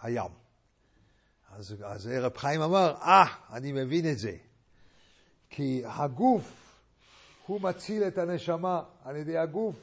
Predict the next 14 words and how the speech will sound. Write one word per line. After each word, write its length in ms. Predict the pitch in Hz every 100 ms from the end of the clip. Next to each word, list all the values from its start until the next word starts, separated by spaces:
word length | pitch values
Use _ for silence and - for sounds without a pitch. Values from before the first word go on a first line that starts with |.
| 131
הוא 120 | 165
יכול 440 | 156 160 175 180 -
לעמוד 460 | 131 147 165 185
בתוך 280 | 165 151 160
המים 380 | 156 165 165 147
של 120 | 117
הים." 320 | 139 147 117 95 - _ _ _ _ _ - - _ _ _ _ _ - - -
ככה 180 | 127 117
הוא 140 | 110
אמר. 120 | 90 - _ _ _ _ _ _ _ _
אז 280 | 101 101 113
יש 240 | 160 165
תמיד 280 | 147 156 147
אנשים 540 | 135 120 - 165 143